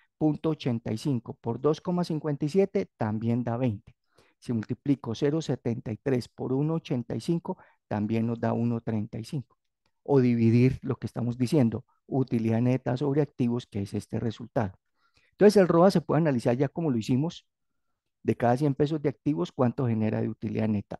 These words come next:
O subdividirlo. ¿Dónde estuvo mejor el roa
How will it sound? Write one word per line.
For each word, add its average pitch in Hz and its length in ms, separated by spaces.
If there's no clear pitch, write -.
O 226 340
subdividirlo. 139 840
¿Dónde 175 320
estuvo 202 400
mejor 160 340
el 180 160
roa 139 380